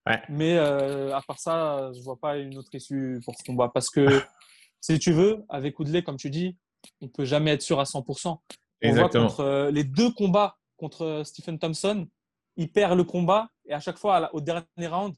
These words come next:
Speaker 2: il te sort
Speaker 1: Mhm.
Speaker 2: un, un contre venu de nulle part qui lui fait gagner. Qui, bon, dans le premier combat, c'est un, c'est une, euh, égalité,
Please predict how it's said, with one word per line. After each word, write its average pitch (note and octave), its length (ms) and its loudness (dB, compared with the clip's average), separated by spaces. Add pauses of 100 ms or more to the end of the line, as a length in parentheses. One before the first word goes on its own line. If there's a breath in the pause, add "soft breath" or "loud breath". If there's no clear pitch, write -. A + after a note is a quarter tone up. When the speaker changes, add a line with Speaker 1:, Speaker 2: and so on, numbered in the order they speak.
(380)
Speaker 2:
il D#3+ 80 -14
te - 60 -20
sort F3 180 2
Speaker 1:
Mhm. D#3 80 4
Speaker 2:
un, D#3 220 -2 (520)
un D3+ 200 -2
contre - 380 -6
venu E3+ 220 0
de D3+ 40 -2
nulle F3 300 -2 (100)
part G3+ 300 0 (100)
qui D#3+ 100 -6
lui D#3+ 80 -4
fait - 120 -6
gagner. E3 360 -4
Qui, D#3+ 240 -6
bon, D#3 260 -4
dans D3+ 140 0
le D3+ 40 -2
premier E3 220 0
combat, F3 240 0
c'est E3+ 140 -4
un, C#3+ 320 -4
c'est - 180 -10
une, C#3+ 140 -6
euh, C3+ 300 -6 (500 soft breath)
égalité, E3 640 2